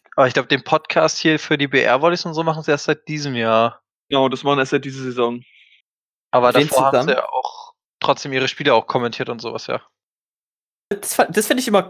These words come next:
Speaker 3: cool. Deren Videos gucke ich mir gerne an, die sie da zusammenschneiden. Das hat sowas Persönliches, find ich, von denen.
Speaker 1: Ja,
Speaker 3: Immer
Speaker 1: machen sie
Speaker 3: cool.
Speaker 1: auch echt gut.
Speaker 3: Ja.
Speaker 2: Auch die
Speaker 1: Haben sie auch
Speaker 2: Zwischenkommentare find ich ganz cool.
Speaker 1: Ja, die haben ja
Speaker 3: Ja,
Speaker 1: auch ver-,
Speaker 3: ja.
Speaker 1: also meines Erachtens nach haben die ja auch verdient, ja, äh,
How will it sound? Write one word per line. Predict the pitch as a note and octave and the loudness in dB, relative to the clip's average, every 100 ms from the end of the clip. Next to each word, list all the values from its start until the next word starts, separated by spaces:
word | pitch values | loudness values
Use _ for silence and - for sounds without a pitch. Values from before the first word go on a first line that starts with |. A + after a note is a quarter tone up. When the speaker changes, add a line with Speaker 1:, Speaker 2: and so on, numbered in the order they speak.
| - | 2
Speaker 3:
cool. | D#3+ | 4
Deren | C3+ D#3+ D3 | 4 2 2
Videos | G3 B3+ | -4 -2
gucke | - G3+ | 0 0
ich | F3+ | 0
mir | D3+ | 2
gerne | B2+ D3+ | 2 2
an, | A#2+ B2 | 0 -4
die | A#2+ | -6
sie | A#2+ | -4
da | A2+ | -4
zusammenschneiden. | - A2 C#3 - A2+ G#2+ A2 | -4 -6 -6 -8 -8 -6 -8
Das | - | -8
hat | A#2 - - _ | -10 -10 -20 _
sowas | - A#2 A#2 A#2+ - | -8 -2 -2 -4 -6
Persönliches, | C#3 B2+ C3 C#3 B2+ A#2 - - - | -2 2 2 2 -2 -2 -6 -18 -14
find | A2+ | -10
ich, | G2 A#2+ - _ _ _ | -8 -8 -14 _ _ _
von | - A#2 | -10 -4
denen. | B2 | -2
Speaker 1:
Ja, | D3 F3 _ _ _ _ | 0 -2 _ _ _ _
Speaker 3:
Immer | C#3 C3+ | -2 0
Speaker 1:
machen | B2+ D#3+ | 2 2
sie | B2+ | 2
Speaker 3:
cool. | G#2+ | 2
Speaker 1:
auch | A2+ | 2
echt | A2+ - | -2 -6
gut. | C3 - - - _ _ | -12 -12 -20 -20 _ _
Speaker 3:
Ja. | C3 A#2+ - - | -8 -8 -8 -6
Speaker 2:
Auch | C#3+ | -2
die | A#2+ | 0
Speaker 1:
Haben | C3+ | 2
sie | A#2+ | 2
auch | A#2 | 2
Speaker 2:
Zwischenkommentare | D3 C#3 B2+ C3 | 0 2 4 4
find | - B2+ | 2 -6
ich | |
ganz | A#2+ A#2 - - | -6 -8 -10 -14
cool. | B2+ C3 _ _ _ _ B2 | -14 -16 _ _ _ _ 0
Speaker 1:
Ja, | A2+ - - | 0 0 -2
die | B2 | 4
haben | B2+ | 6
ja | |
Speaker 3:
Ja, | B2 | 6
Speaker 1:
auch | A#2+ | 4
ver-, | B2+ | 0
Speaker 3:
ja. | B2 - B2 | 0 -2 -8
Speaker 1:
also | A2+ G2+ _ | -14 -18 _
meines | A2+ A#2 | -2 0
Erachtens | C3+ A#2 D3 - | 0 -2 -4 -2
nach | C3+ | 0
haben | B2+ A#2+ | 0 2
die | |
ja | A#2+ | 2
auch | G#2+ | 2
verdient, | - A#2 B2 C#3+ - | 2 -4 -4 -6 0
ja, | G#2 G#2+ - A2+ | 2 2 0 -4
äh, | A2+ | -4